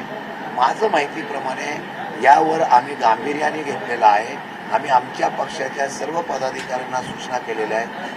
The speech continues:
की वोट चोरीच्या संदर्भामध्ये पंच्याहत्तर लाख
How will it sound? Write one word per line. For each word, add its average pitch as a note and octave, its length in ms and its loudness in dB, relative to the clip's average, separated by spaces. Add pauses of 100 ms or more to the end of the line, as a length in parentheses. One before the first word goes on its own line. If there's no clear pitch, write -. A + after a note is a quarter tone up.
(160)
की C#3 60 -4
वोट F3+ 260 2
चोरीच्या D3 500 -6
संदर्भामध्ये B2+ 760 -4
पंच्याहत्तर A#2+ 800 -8
लाख C3 200 10